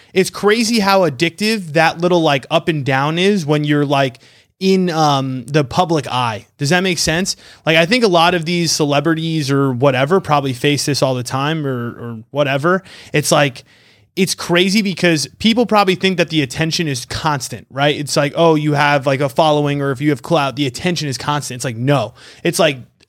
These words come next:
when you don't have, like, big videos or, or things of that nature, or, like, even celebrities, again, they don't put out an album for three years.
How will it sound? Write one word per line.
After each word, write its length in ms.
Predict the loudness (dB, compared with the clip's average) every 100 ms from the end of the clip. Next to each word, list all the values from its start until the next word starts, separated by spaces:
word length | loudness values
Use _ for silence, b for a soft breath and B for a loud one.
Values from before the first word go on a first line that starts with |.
| _ _ -20 -6
when 240 | -2 0
you 220 | 2 2
don't 240 | 2 2 0
have, 480 | 0 2 4 4 2
like, 360 | 0 0 -6 _ _ _ _ _ -2
big 160 | -2 2
videos 560 | 0 2 0 0 -2
or, 100 | -2
or 220 | 0 -2 0
things 280 | 0 2 4
of 60 |
that 160 | 2 2
nature, 360 | -2 0 0
or, 140 | 0 0
like, 140 | -2
even 180 | -2 -2
celebrities, 380 | 0 0 0 -2
again, 220 | 0 0
they 60 | 0
don't 120 | 0
put 120 | 0
out 60 | 0
an 100 | 0
album 360 | 0 2 2 -2
for 120 | -6
three 200 | -2 -2
years. 340 | -2 -4 -8